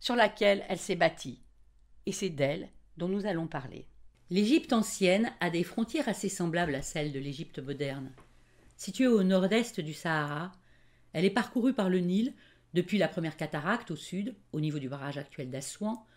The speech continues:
jusqu'au delta au nord. La vallée du Nil, avant la construction du barrage,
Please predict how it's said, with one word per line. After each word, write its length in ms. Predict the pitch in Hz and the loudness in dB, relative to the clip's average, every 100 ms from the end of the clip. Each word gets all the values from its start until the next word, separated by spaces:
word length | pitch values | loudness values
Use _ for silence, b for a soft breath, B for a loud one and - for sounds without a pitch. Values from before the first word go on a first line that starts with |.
| b b b - | b b b -10
jusqu'au 260 | 190 240 | -2 2
delta 400 | 220 220 226 180 | 4 4 4 2
au 60 | 143 | 2
nord. 280 | 127 113 - _ _ b b _ _ _ _ - | -2 -8 -12 _ _ b b _ _ _ _ -4
La 60 | 156 | 0
vallée 200 | 214 269 | 2 4
du 120 | 254 | 0
Nil, 340 | 226 320 349 - _ b b b - | 0 -2 -2 -6 _ b b b 2
avant 240 | 202 247 | 4 6
la 100 | 190 | 6
construction 520 | 185 233 247 - 247 | 4 0 -2 -2 2
du 120 | 202 165 | 2 2
barrage, 500 | 160 151 170 190 | 0 0 -2 -4